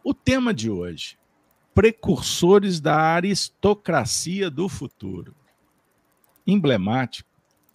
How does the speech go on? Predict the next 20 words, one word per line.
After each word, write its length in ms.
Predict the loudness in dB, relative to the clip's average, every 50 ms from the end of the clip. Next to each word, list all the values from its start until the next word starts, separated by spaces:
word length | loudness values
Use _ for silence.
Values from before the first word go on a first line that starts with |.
| _ _ _ _ _ _ _ _ _ _ _ _
intelectualizado. 1700 | 0 0 0 0 -2 -4 -2 -2 -6 -6 _ _ -8 -8 -6 -6 -8 -10 -10 -10 -10 -8 -6 -6 -4 -4 -4 -6 -8 -10 -12 -18 -20 _ _ _ _ _ _ _ _ _ _ _ -16
Afinal 340 | -12 -10 -6 -4 -2 -2 -2
de 140 | -4 -6 -8
contas, 400 | -8 -6 -6 -6 -8 -10 _ _ _ _ _ _ _ _ _ _ _ _ _ _ _ _ _ _ _ _ _ _ _ _ _ _ _ _ _ _ _ -4
que 80 | -4 -4
tema 360 | _ 0 0 0 2 2 2
é 60 | 4
esse? 480 | 4 2 2 0 -2 -4 -4 -6 -8 -12 _ _ _ _ _ _ _ _ _ _ _ _ _ _ _ _ _ _ _ _ _ _ _ _ _ _ -16
Então, 240 | -10 -6 -4 -2 0
vocês 320 | 2 2 2 2 0 0
sabem 400 | 0 2 2 2 2 0 -2 -2 -4
que 420 | -4 -4 -4 -2 -2 -2 -4 -4 -4 -2
o 80 | 0
nosso 300 | 0 2 2 0 -2 -2
trabalho 680 | -4 -4 -6 -6 -4 -4 -4 -2 -2 -4 -4 -6 -10 -10
na 160 | -8 -8 -8
feac, 560 | -8 -8 -6 -4 -4 -2 -4 -4 -6 -6 -6
ele 200 | -4 -2 -2 -2
é 40 | -2
pautado 1040 | -4 _ -8 -6 -6 -6 -6 -6 -6 -4 -4 -4 -4 -6 -6 -6 -6 -6 -6 -8